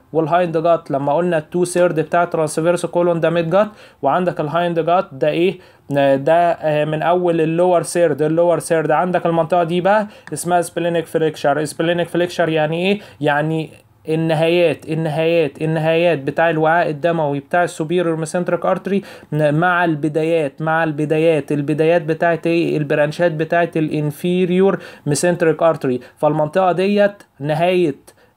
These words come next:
الوعاء الدموي ده ونهاية الوعاء الدموي ده، فدي مش حاجة حلوة، دي حاجة وحشة. ليه؟ عشان أكتر منطقة هتتأثر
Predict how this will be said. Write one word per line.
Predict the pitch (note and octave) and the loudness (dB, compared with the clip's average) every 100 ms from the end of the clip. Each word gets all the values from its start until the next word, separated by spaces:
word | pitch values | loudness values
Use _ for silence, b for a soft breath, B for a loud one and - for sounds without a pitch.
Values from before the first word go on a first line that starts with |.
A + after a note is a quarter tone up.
| - | -6
الوعاء | D3+ D3+ D#3+ F3 | -2 2 2 0
الدموي | D#3 E3+ F3 E3 | -2 -4 -2 -2
ده | E3+ G#3 G#3 _ - | 0 0 -2 _ -10
ونهاية | D3 D3+ F3 F3+ E3+ | -6 -2 -2 -2 0
الوعاء | D#3+ D#3 F3 | 0 2 0
الدموي | E3+ E3+ F3 E3+ E3+ | 0 -2 -2 0 0
ده، | F3 A3 G#3+ B | 0 0 -2 B
فدي | F3 F3 | -4 -2
مش | F3 - | -2 -2
حاجة | F3 F3 | -2 -2
حلوة، | D#3+ F#3 D3+ A#2+ C#3+ | 0 0 0 -2 -6
دي | D#3 | -8
حاجة | D#3 F3 F3 | -4 0 0
وحشة. | F3+ - C#3+ | 0 -2 -4
ليه؟ | D#3+ F#3 F#3 B - | 0 0 -2 B -4
عشان | C3 F3+ F3+ F#3+ | -2 0 0 -2
أكتر | F#3+ - E3 | -4 -2 -2
منطقة | D#3 D#3 F#3+ F3 | -2 -2 -2 -2
هتتأثر | D#3+ D#3+ D#3 - F3+ - - A#2+ | -2 -6 -8 -2 -2 -2 -2 -2